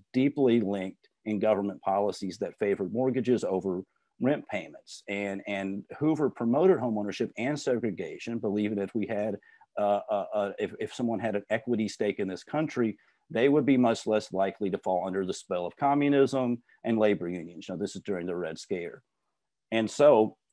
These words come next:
Hoover worked closely with the National Association of Real Estate Boards to s-, establish the Division of Housing in nineteen twenty-one and went on to establish and support the Better Homes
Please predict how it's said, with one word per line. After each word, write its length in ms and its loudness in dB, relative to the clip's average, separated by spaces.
Hoover 280 4
worked 260 4
closely 460 4
with 220 4
the 120 4
National 320 -2
Association 560 -2
of 80 -8
Real 160 2
Estate 280 -2
Boards 420 0
to 80 -4
s-, 220 -12
establish 540 0
the 80 -6
Division 320 -4
of 100 -8
Housing 340 -2
in 80 -4
nineteen 320 -4
twenty-one 640 -4
and 140 -4
went 120 -2
on 200 2
to 220 -2
establish 580 -4
and 100 -8
support 320 -8
the 80 -10
Better 240 -4
Homes 480 -10